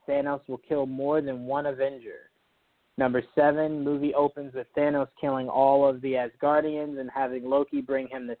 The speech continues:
Tesseract, but then kills Loki in front of Thor. Um, number six, Thanos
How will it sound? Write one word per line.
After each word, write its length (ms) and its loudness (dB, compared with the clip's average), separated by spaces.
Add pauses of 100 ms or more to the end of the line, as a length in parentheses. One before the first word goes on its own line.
Tesseract, 540 4 (520)
but 160 -4
then 280 2
kills 280 2
Loki 420 0
in 120 -8 (120)
front 200 0
of 100 -6 (140)
Thor. 420 0 (540)
Um, 760 4
number 280 -10 (160)
six, 240 -2 (260)
Thanos 360 -4